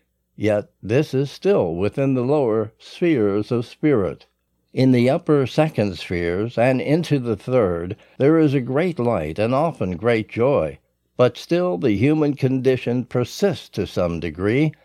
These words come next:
and the struggle continues to find light and purity. This is the lot of the spirit world. Continuous struggle, continuous effort,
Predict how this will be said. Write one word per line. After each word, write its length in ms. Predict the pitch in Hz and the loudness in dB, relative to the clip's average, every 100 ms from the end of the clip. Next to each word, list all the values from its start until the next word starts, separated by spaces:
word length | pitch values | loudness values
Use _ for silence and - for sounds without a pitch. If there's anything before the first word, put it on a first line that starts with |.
| - | -2
and 160 | 139 | 0
the 100 | 143 | 2
struggle 640 | 135 - - 190 165 82 67 | -2 -6 -4 -2 -2 -4 -8
continues 960 | - 98 101 - 190 160 87 80 98 - | -8 -6 -6 0 0 0 -4 -6 -12 -4
to 140 | 120 | -4
find 480 | - 151 160 147 98 | 0 0 0 -2 -2
light 380 | 113 180 185 - - | 0 0 0 -12 -10
and 320 | 160 165 156 | -6 -6 -6
purity. 560 | - 123 98 78 76 67 _ _ - | -2 0 0 -2 -6 -8 _ _ 0
This 260 | 160 214 170 | 2 4 4
is 200 | 160 127 | 2 2
the 160 | 139 | 0
lot 360 | 131 120 120 123 | 4 4 4 2
of 140 | 120 | -2
the 140 | 113 107 | -4 -8
spirit 560 | - 120 98 82 - | -6 -2 -2 -4 -6
world. 480 | 80 78 73 65 71 _ _ _ - | -6 -6 -6 -8 -14 _ _ _ -4
Continuous 760 | 156 151 180 185 165 156 147 | -2 0 0 0 0 0 -2
struggle, 720 | - - 135 104 78 67 - _ | -6 -2 -2 -2 -6 -12 -16 _
continuous 880 | 113 107 - 180 170 165 156 - - | -8 -6 -2 0 0 0 -2 -4 -8
effort, 420 | 127 117 85 - | -8 -8 -12 -14